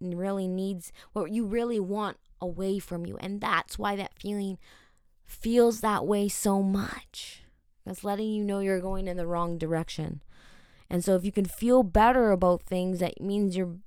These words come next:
more onto the path of what it is you want to manifest in front of you.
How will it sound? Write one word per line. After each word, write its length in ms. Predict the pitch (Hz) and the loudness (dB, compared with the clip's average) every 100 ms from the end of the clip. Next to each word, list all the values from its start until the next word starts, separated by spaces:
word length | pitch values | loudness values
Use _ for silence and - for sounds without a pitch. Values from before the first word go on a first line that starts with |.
| - | -12
more 380 | 190 190 214 226 | -4 -2 2 6
onto 320 | 208 202 - | 6 4 -2
the 80 | 185 | -2
path 420 | - 175 180 185 | 2 2 0 0
of 140 | 175 - - - - | -4 -6 -14 -16 -2
what 260 | 190 214 | 2 4
it 160 | 208 - | 2 0
is 380 | - 202 214 175 | 0 0 0 -2
you 100 | 196 | -2
want 460 | 180 185 196 190 - _ - | 0 2 4 2 0 _ -10
to 200 | 208 185 | -4 -2
manifest 600 | 202 190 190 190 190 185 | 0 0 0 0 -2 -2
in 80 | 190 | -4
front 300 | - 190 220 | -2 0 0
of 100 | 247 | 0
you. 140 | 60 | -4